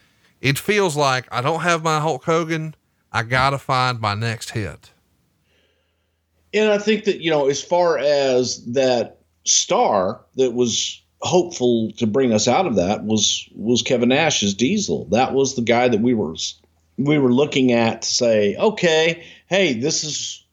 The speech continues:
Speaker 2: gonna be the next guy," if you will. And L T was such a media magnet in the New York area,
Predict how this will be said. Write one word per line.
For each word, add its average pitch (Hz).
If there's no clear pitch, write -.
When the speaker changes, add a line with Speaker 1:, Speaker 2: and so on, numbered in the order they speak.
Speaker 2:
gonna 135
be 120
the 127
next 127
guy," 95
if 101
you 110
will. 95
And 160
L 190
T 214
was 156
such -
a 120
media 165
magnet 101
in 110
the 104
New 117
York 127
area, 95